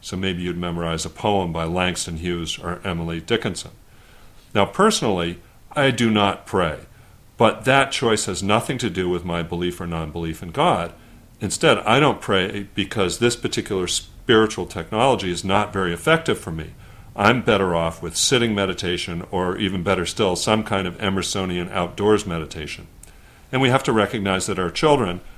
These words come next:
will do better with some spiritual technologies than with others. We don't want to be rigid about this. At the same time, I think every kid who comes through our program should be introduced to basic silent meditation, some basic prayer,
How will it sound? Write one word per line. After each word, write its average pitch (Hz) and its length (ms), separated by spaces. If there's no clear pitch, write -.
will 107 100
do 120 200
better 113 280
with 92 220
some 127 320
spiritual 95 460
technologies 87 800
than 87 180
with 90 120
others. 107 460
We 104 100
don't 143 220
want 113 160
to 107 60
be 98 100
rigid 95 380
about 78 340
this. - 320
At 98 140
the 101 80
same 120 320
time, 87 400
I 98 140
think - 320
every 107 200
kid 101 280
who 90 80
comes 92 280
through 98 320
our 95 280
program 85 560
should 90 240
be 98 120
introduced 85 600
to 82 80
basic - 560
silent 98 480
meditation, 104 680
some 87 220
basic 101 440
prayer, 85 460